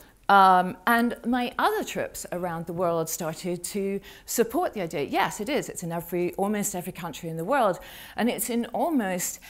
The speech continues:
every product supply chain. And suddenly my so-called blessed free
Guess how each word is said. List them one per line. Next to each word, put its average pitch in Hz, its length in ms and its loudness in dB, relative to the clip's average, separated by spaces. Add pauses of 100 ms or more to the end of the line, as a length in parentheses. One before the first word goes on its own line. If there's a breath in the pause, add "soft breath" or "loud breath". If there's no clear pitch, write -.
(140 loud breath)
every 247 320 4
product 170 500 -2
supply - 480 -2
chain. 143 400 -6 (240 loud breath)
And 226 180 2
suddenly 311 380 0
my 220 180 0
so-called 220 640 2
blessed 175 480 4
free 165 400 -2